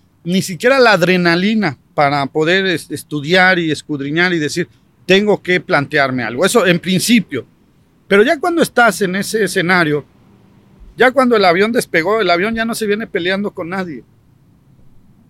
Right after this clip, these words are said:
Cuando el avión hace esto, venimos hasta nerviosos, estamos hasta tensos.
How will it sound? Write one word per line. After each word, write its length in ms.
Cuando 220
el 60
avión 260
hace 180
esto, 180
venimos 360
hasta 240
nerviosos, 600
estamos 420
hasta 340
tensos. 540